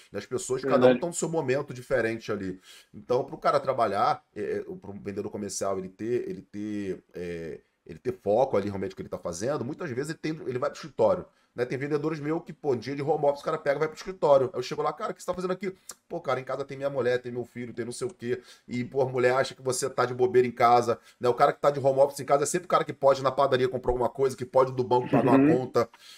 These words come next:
Speaker 1: né? <laughs> Né? Ele nunca
Speaker 2: Exato,
Speaker 1: tá
Speaker 2: sempre
Speaker 1: trabalhando, ele
Speaker 2: o cara
Speaker 1: sempre
Speaker 2: não tá trabalhando, ele tá em casa no computador ali.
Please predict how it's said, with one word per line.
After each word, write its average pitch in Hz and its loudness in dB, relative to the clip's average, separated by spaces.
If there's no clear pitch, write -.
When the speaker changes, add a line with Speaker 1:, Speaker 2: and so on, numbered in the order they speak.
Speaker 1:
né? 123 2
<laughs> - 2
Né? 165 10
Ele 131 -2
nunca 139 10
Speaker 2:
Exato, 143 10
Speaker 1:
tá - -2
Speaker 2:
sempre - 8
Speaker 1:
trabalhando, 151 10
ele 135 4
Speaker 2:
o - 0
cara 196 12
Speaker 1:
sempre - 10
Speaker 2:
não 214 10
tá 226 8
trabalhando, 143 4
ele 107 -2
tá 131 0
em 147 -10
casa 160 0
no 185 -6
computador 175 -6
ali. 104 -6